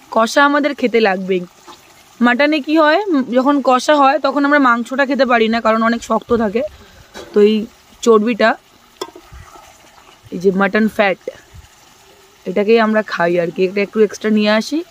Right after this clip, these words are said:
টাকা লাগে না, একদম free। বেশি নিতে গেলে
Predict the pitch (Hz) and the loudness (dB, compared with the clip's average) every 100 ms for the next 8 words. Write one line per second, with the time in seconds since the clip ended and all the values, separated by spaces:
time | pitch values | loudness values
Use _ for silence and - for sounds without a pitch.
0 | _ _ _ _ - - 220 233 247 247 | _ _ _ _ -18 -4 -2 0 0 -2
1 | 269 240 214 247 - 226 240 302 _ _ | -2 -2 -2 -6 -4 -4 -4 -6 _ _
2 | - _ _ _ _ _ _ _ _ _ | -20 _ _ _ _ _ _ _ _ _
3 | _ _ _ - _ - 208 196 214 269 | _ _ _ -20 _ -12 -2 0 2 2
4 | 254 262 269 | 2 2 0